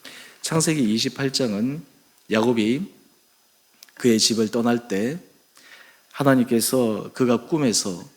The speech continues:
베델에서 사닥다리로 하나님의 사자가 오르락 내리락 하는 장면을 보게 하여 주셨습니다. 그때 하나님께서 야곱에게 하신 말씀입니다. 창세기 이십팔 장 십오 절 말씀입니다. "내가 너와 함께 있어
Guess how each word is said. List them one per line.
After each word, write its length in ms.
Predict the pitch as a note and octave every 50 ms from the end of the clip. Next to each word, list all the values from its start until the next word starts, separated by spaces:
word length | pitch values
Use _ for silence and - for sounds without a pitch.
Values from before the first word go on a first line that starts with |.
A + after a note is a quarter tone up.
| _ _ _ - - - - - _ -
베델에서 680 | - A2+ A2 C3+ C#3+ C#3+ C#3 B2 - - C3 C3 B2+ -
사닥다리로 960 | - - - - D3 C#3+ - - - C#3+ C#3+ D#3 D#3 B2 A#2+ C#3 C3 G#2 G2+
하나님의 400 | - - C#3+ C3+ C3+ B2+ B2 A#2+
사자가 480 | A#2 - - B2+ B2+ C3 A#2+ B2+ A2+ -
오르락 520 | - G#2 G#2+ G#2 G#2+ A#2 B2 B2 - - -
내리락 480 | G2 G#2 G#2+ G#2+ A#2+ B2 A#2+ A#2+ -
하는 180 | - C3 B2+ A#2+
장면을 680 | A2+ - B2 C#3 C3 A2+ G#2+ A2+ C3+ C3+ A#2+ G#2 -
보게 280 | - A2+ G#2 G#2 G#2+ G#2
하여 380 | G2+ - A2 G2+ F#2+ G2 G2+
주셨습니다. 680 | F#2+ - G#2 F#2+ - G#2 F#2+ - - F#2 F2 D#2 - - _ _ _ _ - - - - - - _
그때 220 | - - E3+ - E3+
하나님께서 720 | D#3 D3+ E3 E3 D#3+ D#3 C3+ - B2+ A#2 - - C3+ B2+ G2+
야곱에게 480 | F#2+ F#2+ G#2+ C3+ C#3 C#3 C3 A#2+ B2+
하신 520 | A#2+ - - C3 - - B2 B2 C3+ C#3+ C3
말씀입니다. 840 | F#2+ F#2+ G#2 A#2 - - - D3 C3 G2+ F#2 F2+ E2 F2 - - - - _ _ - - - - - - -
창세기 500 | - - C3 B2 A#2+ - C3+ A#2+ A2 G2+
이십팔 380 | A2 A2+ - A#2+ - - B2 A#2
장 160 | - B2+ A#2
십오 460 | A2+ - - C#3+ A2+ - - G#2 G#2+
절 320 | G#2 - - G2 F#2+ A2+ C#3
말씀입니다. 880 | C3+ G2+ G2 G2+ - - A#2 A2 G2+ F#2 F2+ F2+ E2 F#2 G2 C3 D#3 E3 - _ - - - - - - - - - _
"내가 500 | - - A#2+ B2+ C3 B2 B2+ B2 A#2+ - -
너와 320 | G#2 A#2+ C3+ C3+ C3 B2+
함께 440 | B2+ - D#3+ D#3+ E3 E3 D#3+ B2+ G#2+
있어 560 | F#2 F2 - - - F#2 F#2 A2+ D3+ E3+ F#3